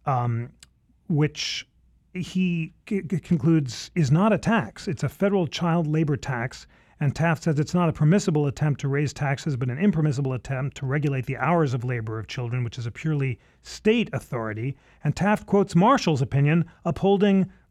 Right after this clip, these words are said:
the Bank of the United States in McCulloch and Maryland, where Marshall suggests the congressional power, although broad,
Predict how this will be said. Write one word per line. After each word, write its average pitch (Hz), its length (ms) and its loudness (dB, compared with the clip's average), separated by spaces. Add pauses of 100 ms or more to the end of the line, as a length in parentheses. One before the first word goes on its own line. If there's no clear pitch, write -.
the 160 80 2
Bank 190 300 2
of 175 140 0
the 190 80 2
United 185 320 2
States 247 320 -2
in 160 80 4
McCulloch 180 440 0
and 170 120 4
Maryland, 196 440 2 (280)
where 170 160 6
Marshall 190 440 4
suggests 131 640 -2
the 147 140 -2
congressional 156 480 2
power, 143 400 -2
although 160 320 2
broad, 147 520 4